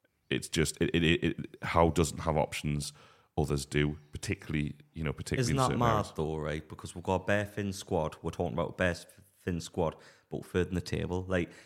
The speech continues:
Speaker 2: a good summer <laughs> when we'll fill out the squad a bit more. Obviously, I know Matt Ritchie and Dummett getting contracts, but I think it's more of a, like, the, the senior players and the, like, thingy around the training ground that I don't think they'll actually play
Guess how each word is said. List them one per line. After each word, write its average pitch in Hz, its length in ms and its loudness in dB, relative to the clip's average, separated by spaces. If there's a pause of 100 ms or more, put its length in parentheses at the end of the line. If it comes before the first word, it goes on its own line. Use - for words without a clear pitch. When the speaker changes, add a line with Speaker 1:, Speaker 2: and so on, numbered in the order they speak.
(360)
Speaker 2:
a 98 60 0
good 110 260 0
summer 82 380 0 (280)
<laughs> 95 300 2
when 92 200 4
we'll 87 100 2
fill 95 280 2
out 92 160 2
the - 60 -8
squad 98 300 0
a 92 40 0
bit 82 220 -2
more. 78 240 -4
Obviously, 87 380 -2
I 87 80 2
know 82 300 -2 (260)
Matt 87 160 0
Ritchie 85 300 -6
and 80 100 -4
Dummett 80 240 -4 (160)
getting - 200 -2
contracts, - 560 -4
but 76 200 -6 (1080)
I 95 60 -2
think 95 240 0
it's - 180 -6
more 95 180 4
of 85 80 -2
a, 87 60 -2
like, 80 420 -4 (800)
the, 101 120 -2
the 95 200 0
senior 87 380 0
players 82 420 -2
and 85 140 -2
the, 82 120 -6
like, 82 180 -4 (220)
thingy 80 240 -2
around 78 140 -4
the 76 80 -6
training 80 340 -6
ground 82 340 -2 (100)
that - 80 -2
I 85 60 0
don't 90 180 -4
think 78 100 -4
they'll 82 240 -4 (140)
actually 80 380 -6
play 87 440 0